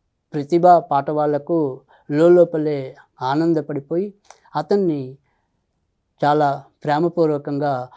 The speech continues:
ఆలింగనం చేసుకున్నట్ట. ఇక ఆ తర్వాత మరి ఎప్పుడైతే ప్రధానంగా మనకి ఈ కుమారస్వామి యొక్క ఆవిర్భావం యొక్క కారణమే అది. ఈ తారకాసురుణ్ణి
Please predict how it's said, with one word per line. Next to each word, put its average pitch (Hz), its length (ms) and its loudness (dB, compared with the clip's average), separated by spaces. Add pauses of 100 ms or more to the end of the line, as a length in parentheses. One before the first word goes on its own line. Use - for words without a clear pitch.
(120)
ఆలింగనం 160 680 6
చేసుకున్నట్ట. 127 580 -4 (1160)
ఇక 196 380 0 (280)
ఆ 131 140 4
తర్వాత 170 720 -4 (180)
మరి 139 420 -6 (1000)
ఎప్పుడైతే 165 680 -2 (460)
ప్రధానంగా 165 800 2 (180)
మనకి 156 680 -6 (360)
ఈ 151 320 -2 (100)
కుమారస్వామి 170 720 0
యొక్క 143 260 -8
ఆవిర్భావం 135 960 -4 (680)
యొక్క 147 160 -8
కారణమే 147 560 0
అది. 151 300 -6 (360)
ఈ 156 180 0
తారకాసురుణ్ణి 165 1120 0